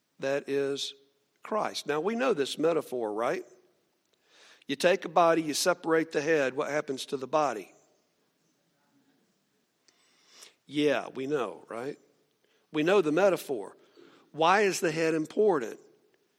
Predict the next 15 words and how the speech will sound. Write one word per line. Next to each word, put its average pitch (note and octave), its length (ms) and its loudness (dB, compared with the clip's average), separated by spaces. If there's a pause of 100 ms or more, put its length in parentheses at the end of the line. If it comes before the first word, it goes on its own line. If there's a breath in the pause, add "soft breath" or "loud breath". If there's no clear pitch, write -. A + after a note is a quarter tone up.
(220)
The C#3+ 160 0
idea E3+ 500 2
is D3 440 -2
that D#3 300 0
is D#3 220 -2
what D3 300 -2
is C3+ 200 -4
leading. C#3+ 840 -4 (960 soft breath)
Brain C#3 520 -2 (340 soft breath)
tells C3+ 320 -2
the C3+ 80 -4
body C#3 360 -2
what C3 320 -6
to C#3 100 -10
do, B2 460 -8